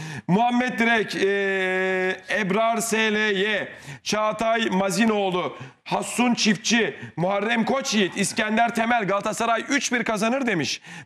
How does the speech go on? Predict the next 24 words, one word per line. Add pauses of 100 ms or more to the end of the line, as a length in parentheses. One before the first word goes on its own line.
Berat
Baki, (360)
e,
Güvener
Alper, (520)
Hakan
Ertem, (340)
e,
demiş
ki,
"Hani
Sinan
abi (100)
biraz
önce
skor
verecekti,
verecek." (320)
Abdülvahap
Balak, (240)
Okan
Dağşan, (300)
İbrahim
Şehmuzoğlu,